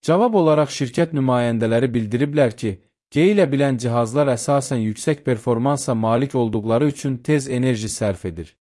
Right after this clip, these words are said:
Jurnalistlər nümunə olaraq Çin brendlərinin saatlarını göstəriblər ki, bu cihazlar bir neçə həftəlik enerji doldurulmadan işləyə bilir. Samsung isə izah edib ki, Çin rəqibləri enerjiyə qənaət edən, lakin aşağı performansa malik çiplərdən istifadə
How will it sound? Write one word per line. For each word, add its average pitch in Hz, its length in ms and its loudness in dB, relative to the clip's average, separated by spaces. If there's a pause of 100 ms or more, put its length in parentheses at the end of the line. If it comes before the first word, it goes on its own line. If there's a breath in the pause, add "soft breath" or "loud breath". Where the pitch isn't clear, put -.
(140)
Jurnalistlər 170 720 2
nümunə 160 460 2
olaraq 139 380 2
Çin 185 280 0
brendlərinin 127 580 0
saatlarını 110 680 -2
göstəriblər 120 640 0
ki, 107 160 -4 (580)
bu 214 100 2
cihazlar 143 640 0
bir 160 140 2
neçə 131 320 -2
həftəlik 123 480 -2
enerji 120 440 0
doldurulmadan 110 760 0
işləyə 107 400 -4
bilir. 90 320 -8 (340)
Samsung 214 520 0
isə 147 200 -2 (120)
izah 143 260 2
edib 135 320 2
ki, 113 180 -2
Çin 196 240 0
rəqibləri 131 560 2 (120)
enerjiyə 123 440 2
qənaət 110 520 0
edən, 101 320 -2
lakin 143 420 0
aşağı 123 340 -2
performansa 127 720 -2
malik 120 400 0
çiplərdən 110 540 -2
istifadə 107 500 -2